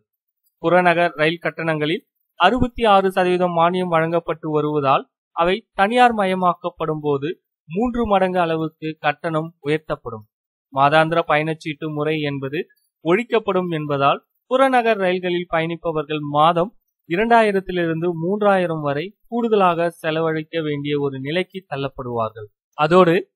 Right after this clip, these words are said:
நூற்றுக்கணக்கான ரயில்கள் தனியார் மயமாக்கப்படுவதால் பல்லாயிரக்கணக்கான தொழிலாளர்கள் வேலை இழக்கும் அபாயமும் ஏற்படும். இவை எதுவுமே ரயில்வே துறையின் வளர்ச்சிக்கோ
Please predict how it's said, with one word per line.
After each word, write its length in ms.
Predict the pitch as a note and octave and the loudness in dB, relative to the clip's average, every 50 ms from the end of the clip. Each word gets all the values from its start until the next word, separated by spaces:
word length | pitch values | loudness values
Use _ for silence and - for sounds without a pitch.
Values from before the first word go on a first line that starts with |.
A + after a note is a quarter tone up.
| _ _ _ _ _ - | _ _ _ _ _ -8
நூற்றுக்கணக்கான 680 | F3 A3 C4 C4 D4 C#4 - - A3+ A3 A3 - G#3+ G#3 G3+ G3 | -6 -6 -6 -4 -6 -4 0 2 2 2 2 2 2 4 4 4
ரயில்கள் 460 | F#3 F#3+ G#3 A#3+ A3+ A3 G#3 G#3 G#3 | 4 4 2 2 0 0 -2 0 0
தனியார் 400 | - G3+ G#3 A#3 B3 B3 A#3+ A3+ | 0 0 2 4 6 6 6 4
மயமாக்கப்படுவதால் 1040 | A3 G3+ G3 F#3+ G3 F#3+ F#3 - F#3+ F3+ - F#3 E3+ E3+ E3 D#3 D3 D3 E3 A3 - _ _ _ - | 2 2 2 2 2 0 0 0 -4 -4 -2 0 2 2 2 4 6 6 4 4 0 _ _ _ -4
பல்லாயிரக்கணக்கான 960 | - F3 F#3+ G#3+ A3 A3 A3 A3 G#3+ - G3+ G3 F#3+ - G3 F#3 F3+ F3+ F3 | -2 0 2 2 2 2 2 2 0 -2 -2 -4 -4 -2 0 0 0 0 -2
தொழிலாளர்கள் 720 | F3 - - A3+ A#3 A#3 A3+ G#3+ G3+ G3 F3 F#3 F3+ F3 D#3+ | 0 0 0 2 4 4 4 4 4 2 2 0 -2 -2 0
வேலை 340 | D#3 E3 F#3 G#3 A3+ A3 G#3+ G#3 | 0 2 2 2 2 0 0 0
இழக்கும் 440 | G3+ F#3 F#3 F3+ - - F#3 F#3 F#3 _ _ _ _ - | -2 -2 -2 -4 -4 -6 -8 -8 -8 _ _ _ _ -8
அபாயமும் 600 | C#3+ C#3 C#3 D#3 D#3+ D#3+ D#3+ D3+ C#3+ D3 F3 A3+ C4 _ _ - | -4 -2 2 4 4 4 2 0 -2 -4 -6 -8 -10 _ _ -12
ஏற்படும். 480 | C3+ B2+ B2+ _ - B2 A#2 A2+ A2 G#2+ _ _ _ _ _ _ _ _ _ _ _ _ _ _ _ _ _ _ _ - | -10 -10 -10 _ -10 -10 -10 -10 -12 -16 _ _ _ _ _ _ _ _ _ _ _ _ _ _ _ _ _ _ _ -6
இவை 180 | D3+ C#3+ D3+ D3 C#3+ | -2 0 0 2 2
எதுவுமே 440 | C#3+ D3 D#3 G3 A3 A3 G3+ G3 G3+ G#3+ - _ _ _ - | 0 2 2 4 4 4 2 0 -2 -2 -6 _ _ _ -6
ரயில்வே 380 | C#3 D3+ E3+ F#3+ G#3 G#3 G#3+ G#3 | -2 0 2 2 2 2 0 0
துறையின் 420 | G#3 - F#3 F3 E3+ E3+ E3+ E3 D3+ | 0 0 -2 -2 -2 -2 -2 -2 0
வளர்ச்சிக்கோ 600 | C#3+ D3 F3 F#3+ - - G3+ - - - D#3 | 0 2 0 0 -4 -4 -8 -6 -2 -2 -2